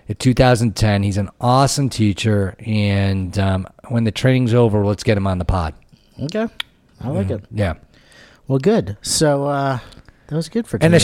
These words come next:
Speaker 1: sh-, and a shout out to all my, uh, you know, fellow, uh, students.
Speaker 2: Trainees.
Speaker 1: Trainees or whatever.
Speaker 2: What, what are they called?
Speaker 1: Are
Speaker 2: What
Speaker 1: we
Speaker 2: are you called?
Speaker 1: trainees? Are we
Speaker 2: Yoga?
Speaker 1: student? I guess yoga students or
Speaker 2: Yogi, yogi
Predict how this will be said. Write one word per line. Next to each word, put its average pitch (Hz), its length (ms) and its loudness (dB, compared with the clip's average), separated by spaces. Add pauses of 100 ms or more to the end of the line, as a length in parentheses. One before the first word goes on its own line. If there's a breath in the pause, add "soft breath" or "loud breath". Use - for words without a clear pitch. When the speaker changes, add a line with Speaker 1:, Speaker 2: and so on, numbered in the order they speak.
(140)
Speaker 1:
sh-, - 20 -6
and 156 120 6
a 143 40 6
shout 185 320 6
out 147 240 6
to - 120 2
all 131 300 6
my, 120 360 6
uh, 95 520 2 (200)
you 131 140 -4
know, 92 200 0
fellow, 98 480 0
uh, 85 260 -2 (340)
students. 127 640 0
Speaker 2:
Trainees. - 0 - (100)
Speaker 1:
Trainees 139 580 2
or 123 80 2
whatever. 135 220 6
Speaker 2:
What, 92 140 2
what 254 80 0
are - 20 0
they 208 100 0
called? 113 360 -6
Speaker 1:
Are 117 80 0
Speaker 2:
What 113 40 0
Speaker 1:
we 139 60 4
Speaker 2:
are - 20 0
you 120 40 -2
called? - 60 -8
Speaker 1:
trainees? 143 500 0
Are - 20 4
we 98 100 2
Speaker 2:
Yoga? 151 140 4
Speaker 1:
student? 139 240 2
I 127 60 -2
guess 123 240 0
yoga 120 240 2
students 135 360 0 (140)
or - 60 -2
Speaker 2:
Yogi, 131 220 -2 (200)
yogi 131 380 0